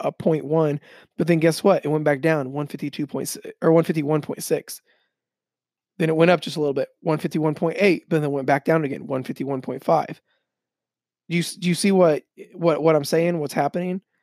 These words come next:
This game is not linear. That was one of my, uh, one of my girls who's killing it. Literally, that's, that's the data of one of my online coaching girls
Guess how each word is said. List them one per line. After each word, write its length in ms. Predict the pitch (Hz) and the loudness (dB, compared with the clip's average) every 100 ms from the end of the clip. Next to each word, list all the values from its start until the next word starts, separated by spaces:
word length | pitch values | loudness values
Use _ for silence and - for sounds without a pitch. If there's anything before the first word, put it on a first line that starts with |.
| _ _ - | _ _ 2
This 240 | 185 185 | 2 4
game 320 | 170 185 190 | 4 6 6
is 160 | 196 170 | 6 6
not 340 | 185 170 165 | 6 4 2
linear. 500 | 160 180 185 170 139 | 4 4 6 4 2
That 200 | 127 165 | 0 0
was 140 | 180 160 | 0 0
one 180 | 175 185 | 0 2
of 60 | |
my, 260 | 175 151 135 - _ - | 2 0 -4 -12 _ -4
uh, 200 | 160 - | -4 -2
one 160 | 175 180 | 0 2
of 40 | |
my 100 | 185 | 2
girls 320 | 160 214 208 - | 4 4 4 2
who's 240 | 190 160 | -2 -2
killing 380 | - 214 269 220 | 0 2 4 2
it. 140 | - _ _ _ _ _ | -2 _ _ _ _ _
Literally, 220 | 233 285 214 | 4 6 6
that's, 300 | 208 - - | 4 2 -2
that's 240 | 170 202 - | 0 0 2
the 120 | 240 | 2
data 320 | 220 214 160 | 4 4 4
of 140 | 156 | 0
one 160 | 175 196 | -2 0
of 40 | |
my 140 | 196 165 | 0 0
online 260 | 180 190 | 2 0
coaching 300 | 170 180 175 | -2 -4 -4
girls 320 | 151 147 147 | -4 -2 -4